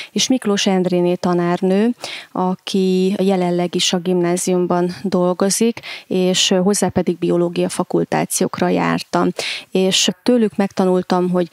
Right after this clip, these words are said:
mennyire érdekes a biológia, amikor egy csomó kísérletet elvégeztünk. Ez nagyon jó volt ott a gimnáziumban, Kaposváron, hogy nem csak a tankönyvekben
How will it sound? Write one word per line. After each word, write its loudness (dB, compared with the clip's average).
mennyire 2
érdekes -2
a 2
biológia, 0
amikor -2
egy 0
csomó 0
kísérletet -2
elvégeztünk. -2
Ez -2
nagyon 2
jó 2
volt 0
ott -2
a 2
gimnáziumban, 0
Kaposváron, -2
hogy 0
nem 0
csak -2
a 2
tankönyvekben 0